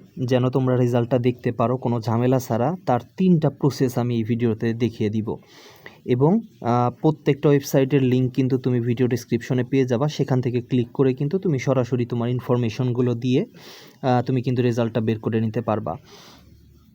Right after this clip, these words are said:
তো প্রথমেই দেখো, প্রথমে যে কথাটা বলবো সেটা হচ্ছে, আহ, তোমার মোবাইল থেকে তুমি যে কোনো একটা ব্রাউজারে চলে যাবা।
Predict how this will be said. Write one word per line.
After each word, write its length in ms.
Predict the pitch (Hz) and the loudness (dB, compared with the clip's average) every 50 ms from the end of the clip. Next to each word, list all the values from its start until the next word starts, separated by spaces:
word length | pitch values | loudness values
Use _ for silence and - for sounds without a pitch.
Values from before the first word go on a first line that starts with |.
| _ _ _ - - - - - | _ _ _ -20 -20 -6 -2 0
তো 80 | 147 | 0
প্রথমেই 480 | 127 - 165 165 165 175 165 170 175 175 | 0 2 2 2 4 4 6 6 6 6
দেখো, 380 | 156 156 139 - - 123 120 | 6 4 2 2 2 2 2
প্রথমে 480 | 139 - - 139 139 - 147 139 143 143 | 2 0 0 0 2 2 4 4 4 4
যে 160 | 127 139 139 139 | 4 2 2 2
কথাটা 320 | 139 127 127 131 123 139 | 2 0 0 0 0 0
বলবো 360 | 123 123 131 131 127 120 139 151 | 0 2 2 2 2 2 0 0
সেটা 280 | 151 151 131 131 139 | 2 0 0 2 2
হচ্ছে, 320 | 123 127 120 127 - 151 151 | 0 0 -2 -4 -2 0 0
আহ, 560 | 175 202 - - 131 123 120 117 117 117 113 110 - - _ - - - | 0 -2 -4 -6 -4 -2 -2 0 0 0 -2 -2 -6 -14 _ -12 -4 -2
তোমার 180 | 135 131 131 | 0 2 2
মোবাইল 360 | 127 127 127 123 131 127 123 | 2 2 2 2 2 2 0
থেকে 300 | 123 - - 127 123 135 | 0 -2 -2 -2 0 -2
তুমি 200 | 127 - 123 123 | -2 -2 -2 -2
যে 200 | 117 113 - 139 | -2 -2 -2 0
কোনো 200 | 135 - 143 127 | 0 2 2 2
একটা 180 | 127 120 - 127 | 2 2 0 0
ব্রাউজারে 440 | 117 120 117 117 117 120 127 127 120 | 0 2 0 2 2 2 2 2 2
চলে 240 | - 143 131 131 123 | 2 2 2 2 2
যাবা। 340 | 120 117 107 113 120 175 | 2 0 0 0 -2 -2